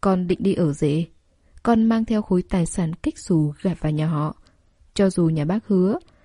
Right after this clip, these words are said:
bác Cái hay là Hứa Hàn, chắc là vô cùng hoan nghênh con." Nói xong,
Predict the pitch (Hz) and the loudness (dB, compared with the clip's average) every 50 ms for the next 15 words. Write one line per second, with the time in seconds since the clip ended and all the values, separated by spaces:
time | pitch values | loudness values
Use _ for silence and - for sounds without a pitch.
0 | - - - - 240 247 - - - 175 160 165 180 240 320 - _ _ _ - | -20 -10 -4 -2 -2 -2 -2 -2 -2 0 0 0 0 -2 -4 -6 _ _ _ -4
1 | 262 247 214 185 165 165 175 170 190 196 196 151 151 147 151 147 - - _ _ | -2 0 0 0 0 0 0 0 2 0 0 0 0 0 -2 -4 -6 -10 _ _
2 | _ _ _ _ _ - 233 240 - 190 170 156 156 151 147 147 - _ _ - | _ _ _ _ _ -4 -4 -2 -2 -2 -2 0 0 0 0 -2 -4 _ _ 0
3 | - 190 170 - - 170 160 151 156 - 180 180 185 180 175 180 175 175 - 170 | 2 2 2 2 0 -2 -2 -2 -4 -4 -4 -2 -2 -2 -2 -2 -2 -4 -2 -2
4 | 165 180 185 165 _ _ _ _ _ _ _ _ _ _ _ _ _ _ _ _ | -2 -2 -2 -4 _ _ _ _ _ _ _ _ _ _ _ _ _ _ _ _
5 | _ - 190 165 160 185 - - - 190 190 185 180 | _ -4 -2 0 0 0 0 -2 -2 0 0 0 -2